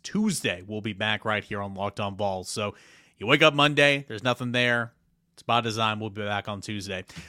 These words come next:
Uh, Tennessee got Arian Carter to commit, four-star linebacker from Smyrna, Tennessee.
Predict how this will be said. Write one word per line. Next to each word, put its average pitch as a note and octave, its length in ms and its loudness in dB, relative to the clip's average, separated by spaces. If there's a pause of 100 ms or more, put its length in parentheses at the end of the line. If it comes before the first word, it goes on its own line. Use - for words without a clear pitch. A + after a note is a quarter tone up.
(120)
Uh, C#3+ 100 6
Tennessee G#3 500 2
got F3 320 6
Arian F#3 320 2
Carter D#3 460 4
to - 140 -14
commit, C3 420 -2
four-star D3 600 0
linebacker D3 760 2
from B2+ 280 0
Smyrna, D3+ 680 0
Tennessee. B2+ 720 -2